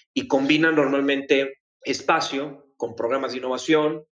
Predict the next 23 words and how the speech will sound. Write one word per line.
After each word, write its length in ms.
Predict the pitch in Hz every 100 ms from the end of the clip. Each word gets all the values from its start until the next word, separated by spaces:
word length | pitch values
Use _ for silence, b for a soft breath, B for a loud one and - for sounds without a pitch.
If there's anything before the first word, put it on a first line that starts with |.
| _
con 460 | 135 143 147 147 139
oferta 520 | 117 135 120 123 120
de 420 | 117 110 110 110
aprendizaje, 960 | 113 - 117 117 160 147 - 143 147 - _ _
con, 580 | 135 131 139 143 143 -
eh, 200 | 113 117
a 80 | 123
veces 300 | 120 113 -
investigación 880 | 123 117 - 117 110 151 147 147 139
o 60 | 117
a 40 |
veces, 520 | 123 127 131 - - _ _
este, 600 | 113 110 - 117 113 113
espacios 380 | 113 131 131 127
de 100 | 117
co-creación 640 | 120 - 127 - 156 160 - -
para 340 | - 127 135 139
atender 400 | 139 123 120 123
las 160 | 131
diferentes 460 | - - 120 117 117
verticales 640 | 117 117 - 110 110 -
que 80 | -
atienden. 320 | 104 104 92